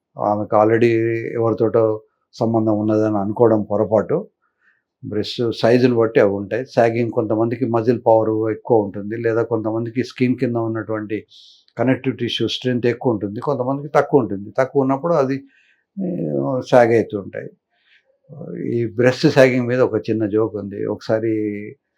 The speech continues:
ఒక మిలిటరీ ఆఫీసరు కింద ఉన్నటువంటి వ్యక్తి, మిలిటరీ అతన్ని,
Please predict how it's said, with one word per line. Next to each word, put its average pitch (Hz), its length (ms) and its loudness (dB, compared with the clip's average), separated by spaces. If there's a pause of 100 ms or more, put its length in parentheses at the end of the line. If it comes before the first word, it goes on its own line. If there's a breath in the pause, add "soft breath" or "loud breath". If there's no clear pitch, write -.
(280)
ఒక 117 160 -10
మిలిటరీ 120 580 4 (440)
ఆఫీసరు 120 580 2 (100)
కింద 123 160 0
ఉన్నటువంటి 104 960 -2 (120)
వ్యక్తి, 113 340 -6
మిలిటరీ 110 440 -2
అతన్ని, 107 640 -2